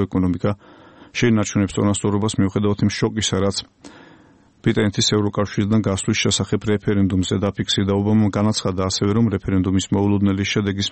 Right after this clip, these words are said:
მიუხედავად, შეერთებული შტატებისა და ბრიტანეთის ურთიერთობა ეკონომიკურ ზრდასა და ფინანსურ სტაბილურობაზე იქნება ფოკუსირებული. ეთერში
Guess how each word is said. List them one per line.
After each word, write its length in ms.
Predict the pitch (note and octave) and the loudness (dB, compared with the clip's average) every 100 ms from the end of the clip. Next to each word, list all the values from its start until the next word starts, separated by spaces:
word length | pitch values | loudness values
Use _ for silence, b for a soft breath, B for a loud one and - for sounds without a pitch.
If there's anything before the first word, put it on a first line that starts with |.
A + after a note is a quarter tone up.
| G#2+ | 0
მიუხედავად, 400 | G#2 G#2+ A#2 B2 | 0 0 0 0
შეერთებული 440 | G2+ F#2 F#2+ G2 - | -2 -2 -2 -2 -2
შტატებისა 420 | G2 G2+ G2 - | -2 -2 -2 -2
და 40 | A#2+ | -2
ბრიტანეთის 540 | G2+ F#2 G2 F#2+ G2+ - | 0 0 0 0 -2 -4
ურთიერთობა 560 | G2 - G2+ - A2 A#2+ B B B B B G#2+ | -4 -2 -2 0 -2 -2 B B B B B -2
ეკონომიკურ 400 | G#2 G2+ F#2 G2 | 2 2 0 -4
ზრდასა 320 | - G2+ - A#2+ | -2 -2 0 -2
და 20 | - | 0
ფინანსურ 360 | G#2 F#2+ A2 - | 0 0 -2 -2
სტაბილურობაზე 720 | A2 G2+ G#2 G2 F#2 F#2 F#2 F2+ | -2 0 2 2 0 0 -2 -4
იქნება 340 | - F2+ G2 G2+ - _ _ _ _ _ - | -4 -2 -2 -4 -8 _ _ _ _ _ -2
ფოკუსირებული. 720 | G#2 G2+ - F2 F2 - - G2 - B B B B B B B - | -2 -2 -2 -2 -4 -6 -8 -12 -18 B B B B B B B -2
ეთერში 240 | G#2+ | 0